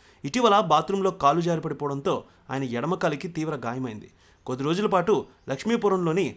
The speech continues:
హాస్పిటల్లో ట్రీట్మెంట్ పొందారు. ఆపరేషన్ నిమిత్తం హైదరాబాద్లోని సిటీ న్యూరో హాస్పిటల్లో చేరారు. అక్కడ వైద్యులు వారం రోజుల క్రితం ఆయన కాలికి ఆపరేషన్ చేశారు. ఈ నెల పన్నెండున ఆసుపత్రి నుంచి డిశ్చార్జ్ అవ్వాల్సి ఉండగా, అదే రోజు ఉదయం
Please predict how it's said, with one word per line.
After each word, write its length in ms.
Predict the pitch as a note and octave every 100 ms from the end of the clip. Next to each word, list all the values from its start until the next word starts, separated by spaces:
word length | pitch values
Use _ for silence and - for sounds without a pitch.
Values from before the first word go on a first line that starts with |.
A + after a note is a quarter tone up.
| - C3+
హాస్పిటల్లో 520 | E3 - F3 E3 E3+
ట్రీట్మెంట్ 500 | E3+ D#3 D#3+ D3 C3
పొందారు. 300 | A#2 G#2+ - _ _ _ _ _ _
ఆపరేషన్ 440 | D3+ F3 C4 B3 A#3
నిమిత్తం 360 | G3+ - A3 E3+
హైదరాబాద్లోని 600 | D3 F3 F#3+ F3+ D#3 D#3
సిటీ 300 | G3+ F3 G#3+
న్యూరో 260 | G#3 F#3+ F3
హాస్పిటల్లో 580 | E3 C#3+ - D#3+ D#3+ D#3+ D3+
చేరారు. 260 | A#2+ A#2 - _ _ -
అక్కడ 180 | B2 C3
వైద్యులు 360 | B2+ D#3 F#3 G#3
వారం 360 | D#3 D3+ E3
రోజుల 220 | E3+ F3+
క్రితం 340 | E3+ D#3 D#3+ G2+ - _ -
ఆయన 140 | C3+
కాలికి 440 | B2+ C#3+ E3 F3 F#3
ఆపరేషన్ 480 | C3+ E3 D#3+ D3 B2+
చేశారు. 340 | A#2 A#2 - - _
ఈ 60 | A#2+
నెల 180 | B2 D#3
పన్నెండున 480 | - C#3 E3 F3+
ఆసుపత్రి 480 | D#3 D#3 - F3 E3
నుంచి 220 | D#3+ E3+
డిశ్చార్జ్ 440 | D3 C3 E3+ D#3+ C#3+
అవ్వాల్సి 380 | C3+ D#3 D#3 D3
ఉండగా, 260 | C3+ E3
అదే 160 | C#3+ G3+
రోజు 240 | G#3+ F3
ఉదయం 320 | D3+ F#3 C#3+